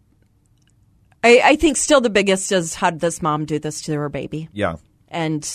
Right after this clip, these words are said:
Speaker 1: and, "I can't believe she did this to her baby." And it's
Speaker 2: And then
Speaker 1: like
Speaker 2: the mothers themselves even have that.
Speaker 1: Yeah.
Speaker 2: Yeah.
Speaker 1: Oh,
Speaker 2: Yeah.
Speaker 1: absolutely. I mean,
Speaker 2: Yeah.
Speaker 1: they're like, "I can't stop. You know, how, I couldn't even do this for my own
Speaker 2: Right.
Speaker 1: baby."
Speaker 2: Yeah.
Speaker 1: And, and it's like, "Oh,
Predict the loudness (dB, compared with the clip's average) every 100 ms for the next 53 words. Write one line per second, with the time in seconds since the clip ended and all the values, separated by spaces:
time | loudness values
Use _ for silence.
0 | -10 -6 -4 -4 -6 -4 -6 -4 -6 -6
1 | -8 -10 -8 -8 -12 -8 -8 -6 -6 -6
2 | -6 -6 -6 -2 0 2 4 6 4 2
3 | -2 6 6 6 2 0 -2 -2 -6 -10
4 | -14 -10 -8 -8 2 4 4 2 -4 -4
5 | -2 0 2 0 2 0 0 0 0 0
6 | -2 -4 -4 -8 -8 -8 -8 -10 -10 -8
7 | -6 -2 -2 -2 -8 -6 2 4 4 0
8 | 0 0 2 0 0 -2 -2 -6 -4 -2
9 | 0 0 0 0 -2 -4 -10 -16 _ -8
10 | -4 -4 -2 -2 -4 -8 -8 -8 -8 -8
11 | -4 -4